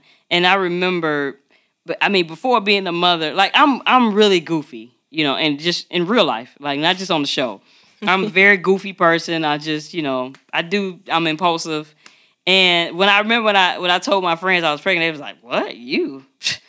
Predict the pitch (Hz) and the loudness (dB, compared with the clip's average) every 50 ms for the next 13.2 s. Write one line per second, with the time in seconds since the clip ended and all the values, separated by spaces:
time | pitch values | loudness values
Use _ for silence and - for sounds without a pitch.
0 | _ _ _ _ _ _ - - 165 170 156 143 131 160 170 180 196 - - - | _ _ _ _ _ _ -20 -6 -2 -2 0 0 0 2 4 4 4 4 2 2
1 | 220 254 302 269 220 190 185 202 196 170 156 139 - - - _ - - - 247 | 4 4 6 6 4 4 4 2 2 2 0 0 -2 -4 -10 _ -10 -6 -4 -4
2 | - - - 202 269 220 240 190 185 233 320 302 208 190 190 208 - - - 285 | -4 -6 -4 0 4 4 6 6 6 8 6 6 4 4 2 0 0 2 2 4
3 | 285 269 - 311 - - 240 233 202 202 - 208 - - - 202 - _ - 240 | 4 4 4 2 0 -4 -6 -6 -6 -6 -8 -8 -10 -10 -12 -14 -8 _ -4 -4
4 | 240 208 196 240 247 294 370 403 311 208 160 147 147 151 170 - _ _ _ _ | -2 0 2 4 6 6 6 6 6 4 2 -2 -4 -6 -10 -14 _ _ _ _
5 | - - 170 175 165 110 170 170 165 - - - 165 170 175 190 - _ - 185 | -6 -2 -2 0 0 0 0 0 -2 -2 -2 -2 -2 -2 -2 -6 -4 _ 2 4
6 | 247 - - 175 165 147 151 151 147 - 196 160 151 143 165 208 202 233 214 - | 4 2 0 -2 -4 -4 -6 -4 0 2 4 6 6 6 4 4 4 2 2 2
7 | - 349 - 226 214 285 277 - 320 262 277 269 269 254 233 226 - - - - | 2 0 0 0 -2 -2 0 2 2 2 2 2 0 0 0 -2 -2 -6 -16 -20
8 | - - - - - - - - - 254 240 233 208 214 240 240 - - 226 262 | -20 -20 -20 -20 -20 -20 -6 0 4 4 4 4 4 2 2 2 2 2 4 4
9 | 254 262 254 254 247 247 233 233 247 320 285 294 285 262 240 208 220 214 208 196 | 6 6 8 6 6 6 6 4 4 4 4 2 2 -2 0 2 2 2 2 2
10 | 196 185 165 143 151 190 233 226 208 190 180 170 147 143 175 170 - - 185 233 | -2 -4 -6 -6 -6 -4 -4 -2 0 0 0 0 2 2 0 0 2 2 2 0
11 | 254 - - 262 254 247 240 220 208 202 196 - - - 156 156 151 - 180 180 | 0 -2 -4 -4 0 0 2 2 0 0 -2 -4 -4 -4 -4 -4 -4 -4 -4 -2
12 | 180 180 175 165 170 160 139 - - 123 123 131 135 139 147 151 139 131 131 127 | -2 -2 -2 -2 -4 -4 -4 -6 -10 -16 -14 -10 -8 -4 -2 -2 -2 -2 -2 -4
13 | 127 113 - | -8 -10 -12